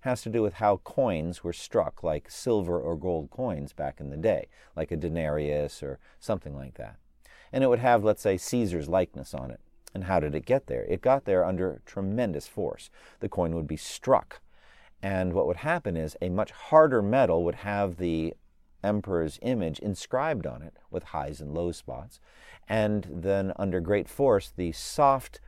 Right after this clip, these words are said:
silver or gold coin would smush and fit the pattern of, uh, Caesar's face and the inscription with the date maybe, or the,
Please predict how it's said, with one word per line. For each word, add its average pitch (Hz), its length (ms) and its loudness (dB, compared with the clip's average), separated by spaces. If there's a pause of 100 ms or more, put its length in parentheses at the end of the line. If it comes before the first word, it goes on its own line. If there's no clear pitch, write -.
silver 110 600 2
or 85 220 0
gold 87 340 0
coin 110 380 -4
would 85 160 -2
smush - 640 -4 (640)
and 95 260 -2
fit - 400 0
the - 80 -4
pattern 107 760 2 (380)
of, 98 580 4
uh, 87 260 -6
Caesar's 90 500 -2
face 85 480 4
and 82 140 -4
the 85 80 -4
inscription 78 640 -2
with 69 120 -10
the 80 80 -8
date 78 300 -2
maybe, 73 460 -6
or 69 240 -6
the, 65 240 -10